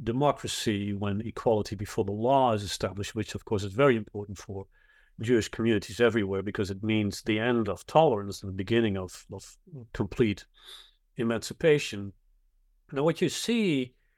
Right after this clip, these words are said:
uh, in this period in the historiography on the Jews is that, um, there are studies of Jewish emancipation, and then tha-, those tend to be of a much longer, um,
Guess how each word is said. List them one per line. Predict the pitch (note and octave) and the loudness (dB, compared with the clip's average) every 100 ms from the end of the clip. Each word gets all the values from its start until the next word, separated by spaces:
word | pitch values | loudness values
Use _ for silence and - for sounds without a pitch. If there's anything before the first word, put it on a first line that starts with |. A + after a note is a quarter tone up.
| _ _ _ _ - | _ _ _ _ 0
uh, | C3 B2+ C3+ | 2 2 2
in | D#3+ | 2
this | D3+ | 0
period | - D3 A#2+ | 4 4 4
in | A#2+ A#2 | 4 0
the | A#2+ A2 G#2+ | 0 -4 -2
historiography | B2 - C3+ C3+ C#3+ - B2 | -2 0 2 2 0 -2 -2
on | |
the | G#2 G2+ G#2 | -2 -4 -6
Jews | - E3 D3+ A#2+ - | 0 0 0 -2 -4
is | C3 A#2+ A2 | -4 -2 0
that, | - A2+ G#2+ _ _ _ _ _ - | 0 0 0 _ _ _ _ _ -2
um, | A2+ A2 G#2+ G#2 A2+ _ _ _ | 2 4 2 -4 -8 _ _ _
there | C#3+ D#3+ | 0 4
are | F#3+ E3+ C#3+ A#2+ - - | 6 6 4 0 -10 -12
studies | - - D3 B2 A2+ | -4 2 4 4 0
of | G2 | -2
Jewish | B2+ B2 G#2 | 2 2 2
emancipation, | A2 G#2+ F#2+ F#2 - A2 G2 - G2+ - _ _ _ | 0 0 -2 0 4 4 4 -6 -10 -12 _ _ _
and | A2 G#2 | -4 2
then | A#2 A2+ A2 G#2+ G#2 G#2 A2+ A#2 A#2+ A#2 A#2 A#2 | 2 2 -2 -4 -6 -10 -16 -20 -18 -16 -8 0
tha-, | A#2 A2+ | 2 2
those | A2 B2+ - | 2 0 0
tend | - D3 B2+ | 2 2 2
to | A#2+ | -2
be | G#2+ G#2+ G#2 A2 - | 0 0 0 -4 -2
of | A#2 G#2+ G2+ G#2 - | 2 2 0 -6 -6
a | A#2+ | -6
much | A#2+ C3 B2 A#2+ A#2 - - C3+ | -4 -6 0 0 0 -4 -8 -8
longer, | A#2+ B2+ C3+ B2 A2 G2+ _ _ _ _ _ _ - | 0 4 4 4 2 0 _ _ _ _ _ _ -2
um, | G#2+ G#2 G#2 G2+ G2 B2 | 0 2 -2 -6 -10 -10